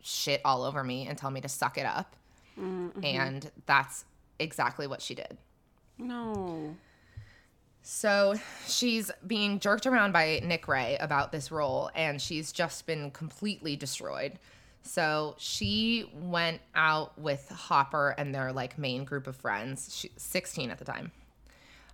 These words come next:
Speaker 1: Um,
Speaker 2: God,
Speaker 1: they went
Speaker 2: so
Speaker 1: to
Speaker 2: young.
Speaker 1: So young. They were acting like they were in their mid-twenties.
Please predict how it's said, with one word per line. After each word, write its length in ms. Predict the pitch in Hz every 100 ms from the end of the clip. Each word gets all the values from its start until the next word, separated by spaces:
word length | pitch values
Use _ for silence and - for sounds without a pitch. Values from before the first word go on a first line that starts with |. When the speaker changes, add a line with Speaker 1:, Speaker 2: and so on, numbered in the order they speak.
| -
Speaker 1:
Um, 280 | 170 165 160
Speaker 2:
God, 220 | 247 240
Speaker 1:
they 100 | 175
went 220 | 175 185 220
Speaker 2:
so 260 | 240 247
Speaker 1:
to 80 | 247
Speaker 2:
young. 540 | 208 220 247 190 156 143 190
Speaker 1:
So 840 | - - 233 214 240 269 269 294 - -
young. 460 | 160 151 - 139 -
They 160 | 175 202
were 120 | 240
acting 320 | 214 220 226
like 180 | 196 175
they 120 | 151
were 120 | 139
in 120 | 139 131
their 140 | 135
mid-twenties. 640 | 127 - - 117 110 -